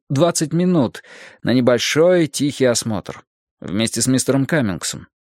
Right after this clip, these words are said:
И ваше дозволение заглядывать куда угодно, сэр». «Боже мой, всего лишь через два дня после передряги на Ямайке. Помните, какие репенились наши пассажиры,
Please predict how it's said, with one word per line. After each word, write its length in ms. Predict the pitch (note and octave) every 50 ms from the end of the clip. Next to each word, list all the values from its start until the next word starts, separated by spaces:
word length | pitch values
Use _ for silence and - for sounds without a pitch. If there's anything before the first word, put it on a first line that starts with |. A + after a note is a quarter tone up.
| _ _ _ _ _
И 220 | - - E2+ G2
ваше 440 | G#2 G#2 F2+ F#2+ F#2 B2 C#3+ - -
дозволение 640 | E3+ E3+ D#3+ D3+ D3+ C#3 B2+ B2 A#2+ C3+ C#3+ D3 C#3+
заглядывать 540 | C3 C#3+ C3+ B2+ A#2 A#2+ A#2+ B2+ C3+ B2+ -
куда 240 | - C#3+ C3+ C#3 C#3+
угодно, 420 | E3 F3 F3 E3+ B2 F2+ E2+ D2
сэр». 440 | - - - - B2+ A2+ E2+ - - _ _ _ _ _ _ _ _ _ _ _ _ _ _ _ _ _ _ _ _ _ _ -
«Боже 480 | - - D#2 F#2 G2+ G#2+ A2 F#2+ G#2+
мой, 560 | G#2+ G#2 G#2 G2+ G2 F#2+ F2 E2+ E2 - - - _ _ - - - - - - - - - _ -
всего 300 | - - - G2+ B2+ C3
лишь 160 | C#3+ C#3 -
через 320 | - - C3 C3 C3 A#2+
два 280 | A2 B2 C#3 D3+ D#3 D3+
дня 360 | C3+ C#3 C#3+ D3+ D3+ C#3 A#2+
после 360 | - - G#2+ F#2+ - - F2
передряги 680 | - - F2+ F2+ F2 E2+ F#2+ A2 A#2+ B2+ B2+ B2+ B2 A#2 A#2+
на 200 | A2+ A2 G#2+ G#2+
Ямайке. 880 | A2 A2 G#2+ A2+ A#2 A2+ A2 G2+ F2+ - - - F2 D2+ - - - - - - _ _ _ _ _ _ _ _ _ _ _ _ _ -
Помните, 500 | A2 D3+ F#3+ G3+ F#3 D#3+ C3 - - - _
какие 320 | - A#2+ A2 - C#3 D3+
репенились 600 | D3+ D#3 C3+ - D#3+ E3 D#3+ C3+ B2 A#2+ G#2+ -
наши 280 | - A#2+ B2 A2+ - -
пассажиры, 800 | - G2+ F#2+ - G2 F#2 G2+ F#2+ B2 D#3+ F3 D#3 A#2 F2+ -